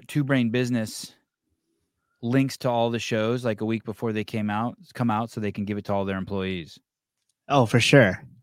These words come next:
Speaker 1: You like that?
Speaker 2: Yeah, I love that.
Speaker 1: Okay.
Speaker 2: <clears throat> Without them, without C A Peptides, like, we wouldn't be having this <laughs> conversation.
Speaker 1: Okay. Okay.
Speaker 2: You know?
Speaker 1: Oh, okay. Good.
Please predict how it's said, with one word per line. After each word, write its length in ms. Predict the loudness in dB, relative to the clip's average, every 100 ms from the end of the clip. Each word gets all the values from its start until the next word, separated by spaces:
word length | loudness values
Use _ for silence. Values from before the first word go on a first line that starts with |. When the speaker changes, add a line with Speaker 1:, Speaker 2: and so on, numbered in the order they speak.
| _
Speaker 1:
You 80 | -2
like 200 | 0 0
that? 220 | 0 0 -2 _ 2
Speaker 2:
Yeah, 220 | 6 6
I 60 | 4
love 240 | 2 0
that. 300 | -4 -8 -12 -20 _ _ -6
Speaker 1:
Okay. 240 | -4 -4 -6 -18
Speaker 2:
<clears throat> 140 | -12
Without 320 | 0 4 6
them, 200 | 6 6 6
without 320 | 6 4 4
C 100 | 2
A 120 | 2
Peptides, 640 | 2 0 4 4 4 -2 -6
like, 200 | -4 -4 _ -16 -16 -8
we 120 | -2 -2
wouldn't 260 | -2 -4
be 120 | -6
having 200 | -6 -6 -8
this 100 | 0
<laughs> 20 |
conversation. 680 | 0 0 -2 -2 -4 -4 4
Speaker 1:
Okay. 560 | 4 4 2 0 -6 -8 -20 _ -12
Okay. 220 | -12 -8 -2
Speaker 2:
You 100 | 2
know? 260 | 2 0 -6 _ _ _ -10
Speaker 1:
Oh, 240 | -10 -10 -12
okay. 240 | -12 -12
Good. 260 | -12 -12